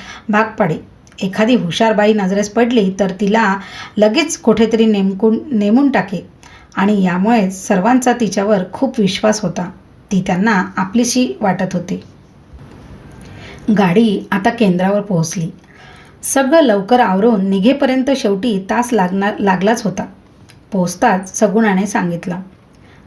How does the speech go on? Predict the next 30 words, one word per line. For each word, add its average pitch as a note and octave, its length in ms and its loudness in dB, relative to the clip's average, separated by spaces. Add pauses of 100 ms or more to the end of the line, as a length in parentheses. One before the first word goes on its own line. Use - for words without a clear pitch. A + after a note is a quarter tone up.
"मॅडम, G#3+ 420 4 (400)
मी D4 140 6
फोनवर A3+ 380 2
सांगितलं B3 460 0
नाही, B3 340 2
पण B3+ 260 2
त्या B3 180 4
बाईला G3+ 500 2
तिच्या A3+ 300 -2
नवऱ्याने G3+ 560 0
घराबाहेर G3 460 2
काढलंय. E3+ 400 -2 (580)
ती D4+ 60 2
तुमची C4 320 4
वाट A3+ 320 4
पाहते. G#3 560 -2
तुम्ही G#3 300 0
ऑफिसमध्ये G#3+ 640 0
बसा, G3 480 0
मी A#3 240 2
तिला B3 160 2
पाठवतेच." F#3+ 680 -2 (800)
तिला G3+ 200 4
तासभर F#3 440 -2 (200)
ताटकळत G3 480 -2 (140)
ठेवल्याचं G3 560 2 (180)
आता G3 220 2
रोहिणीला G3 440 2
वाईट F3+ 260 -2
वाटलं. - 300 -10